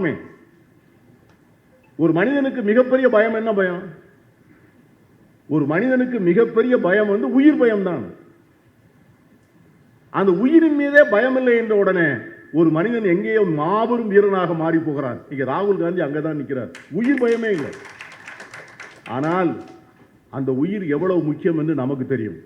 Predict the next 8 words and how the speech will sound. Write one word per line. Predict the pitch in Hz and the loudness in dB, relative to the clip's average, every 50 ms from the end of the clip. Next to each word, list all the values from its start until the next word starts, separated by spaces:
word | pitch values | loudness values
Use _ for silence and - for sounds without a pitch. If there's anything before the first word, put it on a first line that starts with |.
| - _ _ _ _ _ _ _ _ _ _ _ _ _ _ _ _ _ _ _ - - - _ _ _ | -20 _ _ _ _ _ _ _ _ _ _ _ _ _ _ _ _ _ _ _ -20 -20 -20 _ _ _
இன்னைக்கு | 117 127 127 131 135 127 | -4 -4 -2 0 0 0
நூறு | 143 165 180 165 160 | 2 2 2 2 2
ஆண்டு | 165 180 175 165 | 0 0 0 0
விழா | 151 156 156 151 | 0 0 -2 -2
கொண்டாடுகிறது | - 139 139 139 147 143 139 135 139 139 135 139 127 120 | -2 -4 -4 -4 -4 -4 -4 -4 -4 -4 -4 -6 -4 -4
ஆர் | 123 120 113 | -6 -6 -8
எஸ் | - - 104 | -10 -12 -16
எஸ். | - - | -16 -18